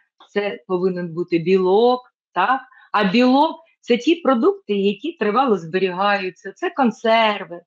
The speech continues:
так? Цільнозернові продукти — це каші і овочі, фрукти.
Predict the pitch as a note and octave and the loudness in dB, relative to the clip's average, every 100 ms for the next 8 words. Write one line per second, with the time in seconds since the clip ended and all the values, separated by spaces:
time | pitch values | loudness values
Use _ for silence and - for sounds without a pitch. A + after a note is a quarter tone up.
0 | _ A3 A#3 A#3 _ - _ - E4 F4 | _ -4 -4 -4 _ -20 _ -2 2 2
1 | E4 D#4 D4+ D4+ B3 A#3+ A#3+ A#3 G3 A#3 | 2 2 0 0 0 0 0 0 0 -4
2 | - E3 - D#3+ - F3+ G3+ G#3+ G#3 - | -6 -10 -10 -12 -2 0 2 0 -2 -12
3 | - F3+ G3 _ _ _ _ _ E4+ F#4+ | -10 -12 -12 _ _ _ _ _ 0 2
4 | F#4+ F#4 - E4 - B3+ C4 - _ - | 4 2 0 -2 -2 0 0 -2 _ -18
5 | G3+ | -18